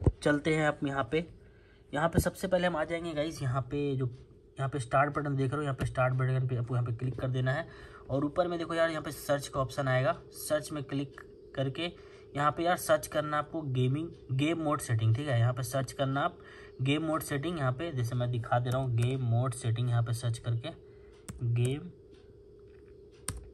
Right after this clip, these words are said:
गेम मोड सेटिंग देखो यहाँ पे आ सक-, आ जाएगा,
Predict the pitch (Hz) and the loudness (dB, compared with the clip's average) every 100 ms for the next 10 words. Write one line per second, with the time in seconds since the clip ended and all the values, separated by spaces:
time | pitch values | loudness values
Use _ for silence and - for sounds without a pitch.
0 | - - - - - - - - - - | -20 -20 -20 -14 -14 -14 -18 -20 -16 -16
1 | - - - - - - - - - - | -14 -16 -16 -20 -20 -16 -14 -10 -12 -12
2 | - - 117 120 139 143 139 151 - 135 | -18 -4 0 4 4 4 2 2 -2 -2
3 | 147 143 147 135 135 131 123 131 - 127 | -2 -2 0 0 4 4 2 -4 -2 -2
4 | 120 123 151 | 2 0 0